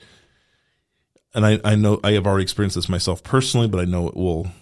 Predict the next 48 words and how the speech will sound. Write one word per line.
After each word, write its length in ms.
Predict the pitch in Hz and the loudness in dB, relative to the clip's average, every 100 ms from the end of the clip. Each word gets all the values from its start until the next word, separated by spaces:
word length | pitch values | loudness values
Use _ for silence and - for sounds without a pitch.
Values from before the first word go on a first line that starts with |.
| - | -16
it's, 300 | 92 92 - - | -12 -8 -8 -8
it's 180 | 98 - | -8 -4
so 160 | 98 | -4
true 220 | 92 92 | -2 -6
for 180 | 87 87 | -6 -4
all 140 | 85 82 | -4 -4
of 80 | |
us. 180 | 73 - - | -4 -6 -4
It 60 | |
will 180 | 98 104 | -2 -2
require 580 | 104 - 113 110 110 - | -2 -2 2 2 2 0
us 240 | 104 - | -2 -4
as 240 | - 92 - | -6 -6 -6
parents, 500 | - 101 95 127 - | -6 -2 -2 -4 -4
as 200 | 92 - | -4 -4
the 100 | 92 | -6
<laughs> 0 | |
biological 680 | 156 139 113 104 98 98 | -2 2 4 2 0 -6
parents, 340 | 90 98 90 - | -4 -4 -4 -6
to 100 | 95 | -4
get 140 | 101 | -4
real 400 | 95 95 104 107 - | -2 2 2 2 2
honest 540 | 98 104 104 101 - | 2 4 2 0 0
with 220 | 101 90 - | 0 -2 -2
other 240 | 101 101 98 | 0 0 0
people 420 | - 107 98 92 | -4 -4 -2 -4
about 300 | 90 90 87 | -2 -4 -4
where 200 | 98 98 | -2 -2
we 240 | 95 104 | 0 0
need 280 | 101 95 90 | 0 0 -2
help 340 | - 98 95 85 | -4 -4 -2 -4
and 120 | 90 | -4
support, 640 | 92 87 98 95 90 - _ _ _ _ _ _ | -6 -4 0 0 0 -6 _ _ _ _ _ _
uh, 100 | 95 | -6
because 240 | 95 113 113 | -2 -2 -2
it 100 | 107 | 2
does, 280 | 107 101 - | 2 2 -2
you 80 | |
know, 100 | 110 | -2
the 120 | 95 92 | -2 0
saying 300 | 110 98 92 | 0 0 0
goes, 200 | 95 98 | -2 0
"It 60 | |
does 180 | 110 104 | 0 0
take 160 | 104 95 | 0 -2
a 60 | |
village," 340 | 92 85 82 - | -2 -4 -6 -4
but 180 | 98 | -6